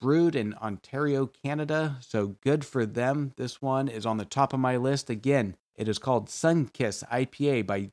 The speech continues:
Jackass Brewing. Check it out. You can place an order on their website. They are not a sponsor, but I wanna push this beer because I love it so much. So check them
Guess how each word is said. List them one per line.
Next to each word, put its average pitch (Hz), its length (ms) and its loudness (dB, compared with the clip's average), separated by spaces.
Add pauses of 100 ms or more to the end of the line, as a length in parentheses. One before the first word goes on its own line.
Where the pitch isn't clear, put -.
Jackass 131 600 2
Brewing. 127 500 2
Check - 340 0
it 139 80 4
out. 139 240 4
You 107 120 -14
can 104 120 -2
place 139 300 -2
an 123 80 -2
order 127 300 2
on 127 80 2
their 123 160 2
website. 143 480 0
They 139 160 4
are 107 120 4
not 123 320 2
a 123 80 -2
sponsor, 113 600 -2 (180)
but 107 160 2
I 104 80 2
wanna 120 260 2
push - 340 -2
this 131 180 -2
beer 127 240 -2
because 107 400 -2
I 104 80 0
love 107 280 -2
it 107 120 -6
so 117 240 0
much. 110 320 0
So 104 200 -4
check - 380 -4
them 120 340 0